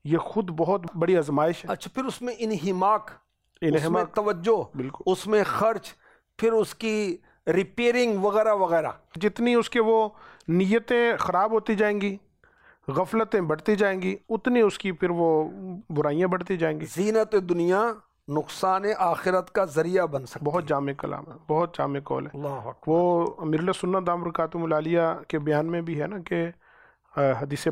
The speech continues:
Speaker 1: پاک کے مفہوم سے آپ نے فرمایا کہ امیر جو ہے وہ غریب کی بنسبت جنت میں پانچ سو برس لیٹ جائے گا۔ یعنی غریب کتنا فائدے میں ہے، کم نعمتوں والا کتنا فائدے میں ہے کہ وہ پہلے جنت میں چلا جائے گا۔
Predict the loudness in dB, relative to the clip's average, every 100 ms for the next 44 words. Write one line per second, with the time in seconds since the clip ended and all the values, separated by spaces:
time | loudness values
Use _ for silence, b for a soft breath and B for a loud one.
0 | 0 -2 -2 -4 -6 -6 -8 -4 -4 -4
1 | -10 -8 -2 0 -2 -2 -6 -6 -8 -2
2 | 2 4 4 2 2 0 0 0 2 0
3 | 0 -4 -2 -2 -2 -4 -4 -4 -4 -4
4 | -2 0 -2 -2 -6 -6 -2 2 2 0
5 | -2 0 0 -2 -2 2 2 2 0 0
6 | -6 _ _ b b b b _ -4 -2
7 | -2 -6 -4 0 0 0 -4 -2 -2 0
8 | -2 0 0 2 2 0 0 -2 0 0
9 | 0 0 2 2 -2 -6 -4 -2 0 0
10 | 0 0 0 -2 _ B B -4 -2 0
11 | 0 2 2 2 0 0 -2 0 0 0
12 | -2 -6